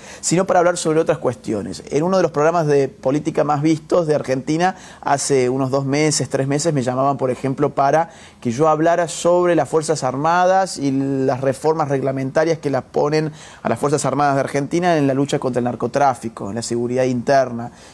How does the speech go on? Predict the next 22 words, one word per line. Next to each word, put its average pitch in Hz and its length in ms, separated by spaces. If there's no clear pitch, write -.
Yo - 140
digo, 135 300
"Pero 123 240
bueno, 127 240
si 117 600
yo 127 160
en 131 100
verdad 131 240
estoy 139 220
hablando 135 260
últimamente 135 600
de 131 120
otros 135 360
temas 143 420
y 131 60
ahora 127 220
tengo 135 220
que 135 100
venir 135 160
a - 20
hablar 135 180
de 175 60